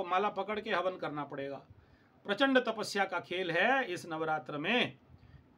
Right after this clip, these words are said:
ठीक है ना? और special मकरू लोगों को तो छोड़ नहीं रहा हूँ, मकरू, मकरू लोगों को रगड़ दूंगा पूरा एकदम नौ दिन तक।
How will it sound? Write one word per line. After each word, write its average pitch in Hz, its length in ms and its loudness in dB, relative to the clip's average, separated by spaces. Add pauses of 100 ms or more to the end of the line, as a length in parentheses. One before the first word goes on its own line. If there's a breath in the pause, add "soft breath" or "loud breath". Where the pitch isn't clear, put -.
ठीक 151 120 -6
है 247 60 6
ना? 240 240 4 (720)
और 196 140 -2
special 262 480 4
मकरू 254 260 6
लोगों 285 280 6
को 277 80 4
तो 262 100 2
छोड़ 247 240 6
नहीं 254 160 6
रहा 247 80 8
हूँ, 240 100 4
मकरू, 220 300 2
मकरू 226 300 0
लोगों 254 180 6
को 233 100 2
रगड़ 226 240 2
दूंगा 214 260 -2
पूरा 196 280 2
एकदम 185 240 -2
नौ 160 180 -2
दिन 147 160 -8
तक। - 160 -18